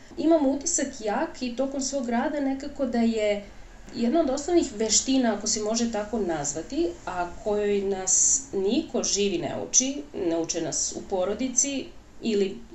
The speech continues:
vrlo onako sporadično, sigurno ne učimo u školi, a to je jedna veština i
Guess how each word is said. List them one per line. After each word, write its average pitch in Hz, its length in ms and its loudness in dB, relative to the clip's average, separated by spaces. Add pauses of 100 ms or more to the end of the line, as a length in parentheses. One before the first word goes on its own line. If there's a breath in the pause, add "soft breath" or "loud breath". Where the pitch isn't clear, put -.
vrlo 196 340 -4
onako 156 240 -2
sporadično, 147 680 -2 (400 loud breath)
sigurno 202 460 2
ne 180 160 -4
učimo 202 280 0
u 170 40 0
školi, 262 440 -2
a 240 140 -4
to 285 140 0
je 277 120 0
jedna 269 220 -2
veština 262 540 -2
i 220 240 -2